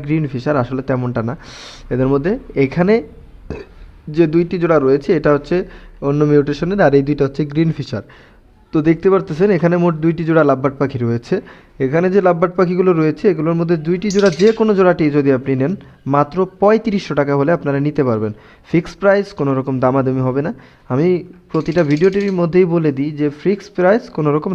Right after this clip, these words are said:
দামাদামি হবে না। যদি নি-, ইচ্ছুক হন নিতে, সেক্ষেত্রে আপনারা আমাকে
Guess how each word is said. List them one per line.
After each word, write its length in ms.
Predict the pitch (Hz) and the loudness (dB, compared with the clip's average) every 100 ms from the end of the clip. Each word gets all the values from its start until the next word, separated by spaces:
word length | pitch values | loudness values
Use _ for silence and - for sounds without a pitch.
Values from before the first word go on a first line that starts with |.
| 147 | 0
দামাদামি 340 | 143 156 156 139 | 0 0 0 -2
হবে 100 | 113 | -2
না। 40 | 110 | -4
যদি 120 | 127 143 | -4 -4
নি-, 140 | 143 | -6
ইচ্ছুক 260 | - - 196 | -8 -10 -6
হন 100 | 220 214 | -4 0
নিতে, 160 | 196 214 254 - - - | -2 -2 -6 -10 -20 -10
সেক্ষেত্রে 380 | - 165 190 202 214 | -4 0 0 2 2
আপনারা 260 | 151 151 151 131 | 2 0 2 2
আমাকে 220 | 131 | -2